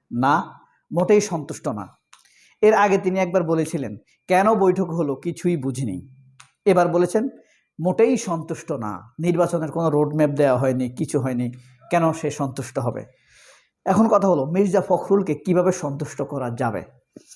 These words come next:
মির্জা ফখরুলকে সন্তুষ্ট করা যাবে শুধুমাত্র ডিসেম্বরের দুই তারিখে নির্বাচন, আপনারা সবাই প্রস্তুতি নিন, তাহলে মির্জা ফখরুল হৈ হৈ করে একটা নৃত্য দিবে, আর রুমিন ফারহানা একদম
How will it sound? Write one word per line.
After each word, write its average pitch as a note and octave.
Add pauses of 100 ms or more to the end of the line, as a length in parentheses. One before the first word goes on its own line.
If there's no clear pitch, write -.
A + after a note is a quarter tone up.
(540)
মির্জা F#3
ফখরুলকে G#3
সন্তুষ্ট G3
করা G3
যাবে F#3
শুধুমাত্র F#3+ (1400)
ডিসেম্বরের G#3
দুই G3
তারিখে F3
নির্বাচন, E3+ (380)
আপনারা D3+
সবাই D3+
প্রস্তুতি D#3+
নিন, F3+ (100)
তাহলে F3
মির্জা E3+
ফখরুল D#3
হৈ D#3+
হৈ F3+
করে G3
একটা F3
নৃত্য F#3
দিবে, F3 (880)
আর C#3+
রুমিন F3+
ফারহানা F3+ (800)
একদম D3+